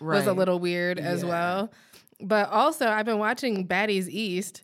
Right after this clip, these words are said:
Speaker 2: Okay.
Speaker 1: And she's on there pregnant. Like, doesn't that seem dangerous?
Speaker 2: That
Speaker 1: Like
Speaker 2: is very dangerous. Well,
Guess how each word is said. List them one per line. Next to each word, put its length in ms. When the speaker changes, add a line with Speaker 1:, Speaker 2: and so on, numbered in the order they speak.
Speaker 2:
Okay. 380
Speaker 1:
And 120
she's 220
on 320
there 200
pregnant. 600
Like, 140
doesn't 180
that 160
seem 200
dangerous? 640
Speaker 2:
That 100
Speaker 1:
Like 260
Speaker 2:
is 140
very 260
dangerous. 240
Well, 100